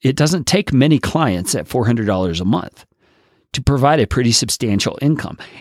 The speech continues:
And it's all recurring automatically. So my back-end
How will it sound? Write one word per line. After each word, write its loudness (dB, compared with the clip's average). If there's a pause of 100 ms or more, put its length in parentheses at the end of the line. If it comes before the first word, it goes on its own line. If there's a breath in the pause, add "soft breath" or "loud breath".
(180)
And 2
it's -4
all 2
recurring 0 (400)
automatically. 2 (280)
So 2
my 4
back-end 0